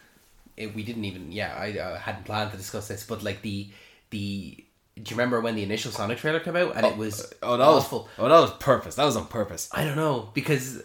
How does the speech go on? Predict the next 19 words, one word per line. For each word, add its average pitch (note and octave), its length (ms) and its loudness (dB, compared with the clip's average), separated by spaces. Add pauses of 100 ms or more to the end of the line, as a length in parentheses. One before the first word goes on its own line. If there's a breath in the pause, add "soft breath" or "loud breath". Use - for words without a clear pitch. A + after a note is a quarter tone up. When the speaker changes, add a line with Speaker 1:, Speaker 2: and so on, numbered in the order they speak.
Speaker 1:
uh, B2 240 2
like, B2 160 2
obviously B2+ 360 0
they, G#2+ 320 0 (420 loud breath)
for A2+ 180 0
anyone G#2+ 360 0
that G2 100 -4
doesn't C#3+ 180 -2
remember, G#2 300 0
they G2+ 180 -6
released A#2 320 -4
the G#2+ 60 -6
very A#2 180 0
first A#2+ 360 -4
Sonic G#2 220 -2
trailer G2+ 440 -4
and G2 200 -8
they G2 220 -6
had, G2+ 220 -8